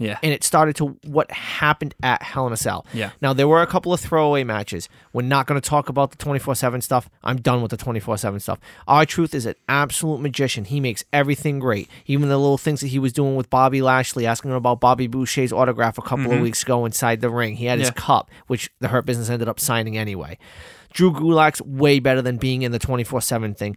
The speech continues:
Speaker 2: There's
Speaker 1: Yeah.
Speaker 2: no reason he should be in that. We're talking about Drew Gulak several months ago where he's having his feud with Daniel Bryan, and Daniel Bryan's basically picking him up and putting him in the Intercontinental Championship scene.
Speaker 1: Mm-hmm.
Speaker 2: Now he's in the twenty-four seven Championship scene. It makes no sense.
Speaker 1: Yeah.
Speaker 2: So as far as I'm concerned,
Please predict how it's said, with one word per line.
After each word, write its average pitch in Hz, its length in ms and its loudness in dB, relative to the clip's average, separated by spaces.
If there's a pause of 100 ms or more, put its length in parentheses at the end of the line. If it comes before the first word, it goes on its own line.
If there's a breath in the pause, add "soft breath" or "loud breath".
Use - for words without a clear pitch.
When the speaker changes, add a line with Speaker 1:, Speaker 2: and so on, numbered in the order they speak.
Speaker 2:
There's 120 200 2
Speaker 1:
Yeah. 143 60 0
Speaker 2:
no 156 200 4
reason 135 320 0
he 127 100 -4
should 120 180 -4
be 127 160 -4
in 120 120 -2
that. 101 240 -6 (180 loud breath)
We're 151 80 0
talking 160 300 2
about 135 140 0
Drew 143 180 0
Gulak 139 360 2
several 135 300 0
months 147 300 0
ago 120 180 0
where 117 160 -2
he's 123 160 -6
having 131 240 0
his 113 140 -4
feud 143 320 -2
with 117 180 -2 (140)
Daniel 139 280 0
Bryan, 131 300 0
and 104 100 -4
Daniel 127 300 -2
Bryan's 127 320 0
basically 131 400 -4
picking 135 380 -4
him 123 100 -2
up 143 140 0
and 120 80 -12
putting 135 180 -4
him 127 60 -4
in 120 80 -4
the 117 180 -6
Intercontinental 117 480 -6
Championship 151 560 -4
scene. 104 240 -6 (100)
Speaker 1:
Mm-hmm. 143 300 -2
Speaker 2:
Now 127 220 2
he's 147 100 0
in 143 60 -2
the 117 80 -4
twenty-four 139 360 -2
seven 135 240 -2
Championship 151 440 -6
scene. 160 180 -4
It 110 60 -6
makes 131 260 -4
no 123 80 -2
sense. - 320 -6 (100)
Speaker 1:
Yeah. 107 140 -4
Speaker 2:
So 139 140 2
as 127 100 0
far 196 280 4
as 156 80 2
I'm 156 220 2
concerned, 175 380 -2